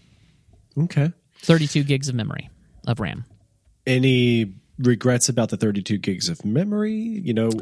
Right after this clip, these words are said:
Speaker 1: are you pushing the outer limits of how many tabs you have
Speaker 2: I'm
Speaker 1: on
Speaker 2: not. I'm
Speaker 1: multiple
Speaker 2: not. I've
Speaker 1: browsers?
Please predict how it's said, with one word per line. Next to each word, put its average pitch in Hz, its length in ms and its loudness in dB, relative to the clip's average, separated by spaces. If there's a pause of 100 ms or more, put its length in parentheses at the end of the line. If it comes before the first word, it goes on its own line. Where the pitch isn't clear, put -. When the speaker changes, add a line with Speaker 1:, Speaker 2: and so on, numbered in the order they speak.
Speaker 1:
are 127 100 0
you 113 160 0
pushing 127 480 0
the 113 120 -4
outer 117 220 0
limits 110 360 -2
of 98 180 -4
how 120 120 -2
many 92 220 -2
tabs 139 400 -4
you 123 120 -2
have 127 180 -2
Speaker 2:
I'm 302 280 2
Speaker 1:
on 220 60 4
Speaker 2:
not. 147 380 0
I'm 165 200 2
Speaker 1:
multiple 143 40 2 (220)
Speaker 2:
not. 170 120 6
I've 180 80 4
Speaker 1:
browsers? 151 280 -2